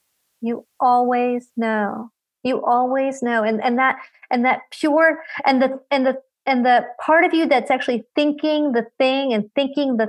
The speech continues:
thought and seeing it all, that's the real you. You're not the thought or the thinking of it. You're the person in witness of it saying, "Oh, that's,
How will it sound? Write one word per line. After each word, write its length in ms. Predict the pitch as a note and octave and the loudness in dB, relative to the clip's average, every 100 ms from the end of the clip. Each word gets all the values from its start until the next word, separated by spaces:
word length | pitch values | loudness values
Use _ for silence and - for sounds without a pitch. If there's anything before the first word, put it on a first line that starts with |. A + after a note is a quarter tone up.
| A3 | 0
thought 460 | A3+ A3+ A3+ A#3+ B3 | 2 2 2 0 0
and 200 | A3+ G#3 | 0 -2
seeing 440 | G#3+ - C#4+ D4 C#4+ | -4 -6 0 0 0
it 120 | - | 0
all, 400 | A3 A#3 C4+ C4+ - - _ | 2 2 2 -2 -16 -20 _
that's 300 | - - - - | -6 -6 -6 -4
the 100 | C4+ | -2
real 300 | A#3+ A#3+ A#3+ | 0 0 0
you. 500 | G#3+ A#3+ B3 G3+ G#3 - - | 0 0 0 -2 -4 -10 -4
You're 100 | B3+ | 2
not 220 | D4+ D#4 | 2 2
the 120 | C#4 C4+ | -2 0
thought 240 | C4 C#4 | 2 4
or 80 | A#3+ | 2
the 160 | A3 A3 | 0 0
thinking 360 | D4+ D#4+ D#4 A3+ | -2 -2 -2 -2
of 140 | G#3 | 0
it. 140 | G#3+ - - _ | 0 -2 -10 _
You're 140 | C4+ | 2
the 100 | C#4 | 2
person 420 | C#4 D#4 D4+ D4 | 0 0 0 0
in 160 | B3 A3 | 0 2
witness 380 | C#4+ C#4 B3+ - | 2 0 -4 -2
of 120 | G#3+ | 0
it 180 | G#3+ G#3 _ | 0 -2 _
saying, 360 | A3+ G#3 G#3 G#3 _ _ B3 | -2 0 -2 -6 _ _ -2
"Oh, 680 | C4 C#4+ B3+ G#3 - A#3 _ _ _ _ _ _ _ _ _ _ _ _ | 0 2 2 0 -2 -6 _ _ _ _ _ _ _ _ _ _ _ _
that's, 220 | - - | -18 -18